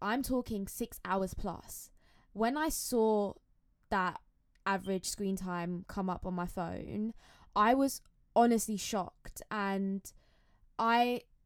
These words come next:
then made the conscious decision, um, to ensure I limit myself, because at the end of the day, it was really starting to consume me. Like, I felt it physically, mentally, and even emotionally.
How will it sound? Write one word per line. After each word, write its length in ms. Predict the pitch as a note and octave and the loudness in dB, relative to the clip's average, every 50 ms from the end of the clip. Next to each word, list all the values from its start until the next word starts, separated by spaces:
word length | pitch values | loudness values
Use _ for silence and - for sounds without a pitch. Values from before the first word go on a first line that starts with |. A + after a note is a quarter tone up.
| _ _ _ _ _ _ _ _ - - | _ _ _ _ _ _ _ _ -6 0
then 300 | - B3 B3+ C4+ C#4+ C#4 | 2 4 4 4 2 2
made 180 | C4 B3 A#3+ | 0 0 -2
the 60 | A#3 A3 | -2 -4
conscious 400 | - - A3+ A3+ G#3 - G#3+ - | -2 0 0 0 0 -2 -6 -8
decision, 800 | - G3+ - A3 G#3+ F#3+ G3 F3+ - - A2 F3 G3+ G#3 G#3+ A3 _ _ _ _ _ - - - - | -8 -8 -4 -2 -4 -4 -4 -8 -10 -10 -8 -8 -6 -6 -8 -10 _ _ _ _ _ -20 -20 -14 -4
um, 440 | - A3 G#3 G3+ G3 G3 G3 G3 G3 - | 0 0 2 2 2 0 -2 -4 -8 -8
to 240 | - - A#3 A3 G#3 | -4 0 2 2 2
ensure 340 | G#3 G3 - - A3 G#3 | 0 0 -2 0 0 0
I 120 | G3+ G3 G3+ | 2 2 2
limit 260 | G#3+ A3+ D3+ - - | 0 0 -2 -4 -8
myself, 540 | F#3 F#3+ F#3+ - - F#3+ F3 F#3 - F#3 - | -8 -6 -6 -6 -6 -8 -6 -6 -8 -4 -4
because 260 | G#3 G3+ - A#3 A3 | -4 -2 0 -2 -2
at 80 | A3+ A3 | -2 -4
the 40 | - | -4
end 160 | G3+ B3+ A#3+ | -4 -2 0
of 140 | A#3 A3 G#3 | 0 0 0
the 80 | - A3+ | -2 -6
day, 420 | G3+ F#3+ - - - F#3+ G3+ A3 - - - - _ _ - | -6 -6 -8 -8 -6 -6 -6 -8 -10 -16 -20 -20 _ _ -4
it 140 | G#3 G3 | -4 0
was 180 | G3+ A#3+ G#3+ G3+ | 0 0 -2 -2
really 420 | G3+ G3+ A#3 A#3+ B3 B3 C4+ C4 | -2 -2 -2 0 0 -2 -2 -4
starting 540 | B3+ - - - B3 A3+ A3+ A#3 - A#3 A#3 | -4 -6 -6 -4 -2 -2 -2 -2 -2 -2 -4
to 140 | A3 - - | -4 -6 -6
consume 500 | - A3+ A3 G#3 - - A#3+ A#3 A#3 A#3 | -4 -2 -2 -2 -2 -4 -2 -2 0 0
me. 220 | A#3 A#3+ B3+ C#4 | -2 -2 -2 -2
Like, 200 | C#4+ B3+ - - | -4 -4 -4 -4
I 60 | A#3 A#3 | -4 -4
felt 340 | - - C4 C4 C4+ B3+ A#2 | 2 6 6 6 6 6 2
it 200 | - E3 - - _ - - - _ - - | -4 -8 -8 -10 _ -20 -20 -20 _ -14 0
physically, 520 | - C#4 C4 A3 A#3+ - - A#3 A#3 A3+ A3+ | 2 2 2 2 -2 -8 -6 -6 -4 -2 -2
mentally, 520 | A3 G#3+ G#3+ A3+ A#3 A#3 - - A3 G#3+ | -2 0 0 0 0 0 -4 -4 -4 -2
and 100 | G#3 A3 | -2 -2
even 180 | C4+ D#4 D#4+ D#4+ | -4 -4 -2 -2
emotionally. 960 | C#4 A3+ G#3 G3+ A3 B3 C#4 C4 - - A3+ G3 F3+ - - C#2+ D2 - | -2 0 2 4 6 6 6 4 2 -2 -6 -6 -6 -8 -12 -12 -14 -16